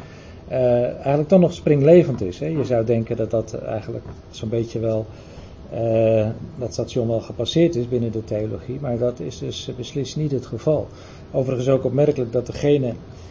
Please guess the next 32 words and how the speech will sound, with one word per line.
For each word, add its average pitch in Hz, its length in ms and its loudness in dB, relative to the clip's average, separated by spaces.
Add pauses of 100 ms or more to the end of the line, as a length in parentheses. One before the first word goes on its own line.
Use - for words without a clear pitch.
(160)
die 131 340 -2
ook, 127 300 -2
eh, 120 420 2 (540)
ook 117 140 -6
verslag 151 360 0
doet 120 200 -2
van 120 160 0
dat 107 200 0
boek, 117 300 0 (500)
eh, 113 400 2 (120)
dan 117 240 2 (100)
eindigt 131 720 2
met 120 360 -4 (240)
zijn 123 280 -4
overtuiging 117 640 0
dat 113 140 0
er 101 100 -2
wel 110 140 4
een 123 100 2
toekomst 147 400 -2
is 143 160 0
voor 147 120 -4
Israël, 147 480 -4 (600)
maar, 131 520 2 (140)
eh, 123 100 0 (260)
dat 123 180 0
hij 123 120 0
zo 120 300 2
in 139 140 0
het 127 120 -4
artikel, 147 520 0 (460)
ehm, 123 480 2